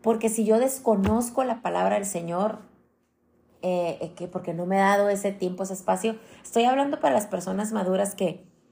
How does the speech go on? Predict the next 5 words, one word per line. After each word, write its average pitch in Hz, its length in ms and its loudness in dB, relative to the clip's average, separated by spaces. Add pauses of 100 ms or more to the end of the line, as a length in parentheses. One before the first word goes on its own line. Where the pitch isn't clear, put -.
(360)
que 208 140 2
ya 208 160 6
debiéramos 233 800 0 (1300)
tener 180 260 2
esa 202 380 2